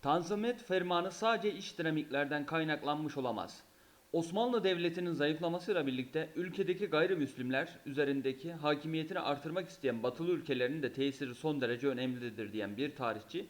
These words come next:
Tanzimat fermanının hangi özelliğine vurgu yapmaktadır arkadaşlar?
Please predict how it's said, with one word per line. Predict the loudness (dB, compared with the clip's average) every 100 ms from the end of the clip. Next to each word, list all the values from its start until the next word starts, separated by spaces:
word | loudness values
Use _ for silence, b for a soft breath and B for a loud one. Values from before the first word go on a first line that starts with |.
| B B B B -4
Tanzimat | 0 0 0 -2 -2 -2
fermanının | 0 2 4 2 2 -2
hangi | 0 0 2 2
özelliğine | 2 0 0 0
vurgu | 0 2 2 4 0 2
yapmaktadır | 2 2 2 0 -2 0
arkadaşlar? | 2 2 0 -2 -2 -4 -8 -8